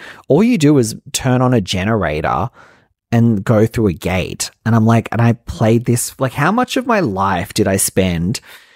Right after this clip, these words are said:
sitting there turning on a generator to run through a gate? It's fucking stupid.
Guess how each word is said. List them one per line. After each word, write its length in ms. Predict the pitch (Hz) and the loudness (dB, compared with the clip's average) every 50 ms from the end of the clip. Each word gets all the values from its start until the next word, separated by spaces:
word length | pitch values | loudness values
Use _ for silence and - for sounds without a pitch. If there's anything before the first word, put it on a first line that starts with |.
| _ _ _ - | _ _ _ -6
sitting 420 | - - - 139 123 131 131 131 | -4 -2 0 2 2 2 2 2
there 280 | 123 113 110 107 101 87 73 - - - 104 | 2 2 2 2 0 -2 -4 -8 -12 -10 -6
turning 400 | - - 131 117 110 113 113 113 | -4 0 0 2 2 2 2 2
on 80 | 110 107 | 2 2
a 60 | 104 | 2
generator 640 | 90 - - 90 90 101 98 92 87 82 82 82 80 | 0 0 -2 -2 0 0 0 0 0 0 -2 -4 -4
to 160 | - - - | -6 -4 -6
run 340 | 87 82 92 90 90 92 95 | -4 -2 -2 0 0 0 0
through 200 | - - 92 80 | 0 0 -2 -2
a 60 | 80 | -2
gate? 400 | 78 - - 80 80 71 - - _ | -6 -6 -6 -6 -6 -6 -8 -10 _
It's 160 | _ - - | _ -14 -14
fucking 420 | - - - 143 - - 208 190 | -6 -4 -4 -4 -2 -2 -2 -2
stupid. 800 | 175 - - - - - - 95 90 113 - - - 60 - - | 0 -2 -4 -6 -6 -6 -4 -2 -2 -2 -2 -2 -6 -8 -8 -8